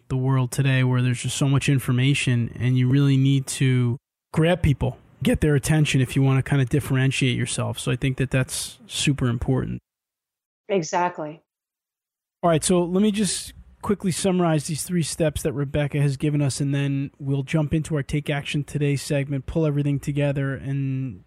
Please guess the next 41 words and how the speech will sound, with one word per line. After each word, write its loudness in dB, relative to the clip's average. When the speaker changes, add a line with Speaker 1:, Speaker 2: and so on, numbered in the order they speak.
Speaker 1:
talk -4
about 0
how 0
you 2
can -2
market -2
in -6
general, 0
too, 0
as -4
opposed -4
to -12
just 0
for -8
prospective -8
employers, -6
or -6
maybe -2
it's -4
one -2
and -4
the -6
same. -4
So 0
we 0
talked 0
about 4
first 0
defining 0
your 0
key 0
differentiators, -2
which -4
could -8
be, -2
Rebecca -6
gave -2
a -4
bunch -6
of -10
examples, -6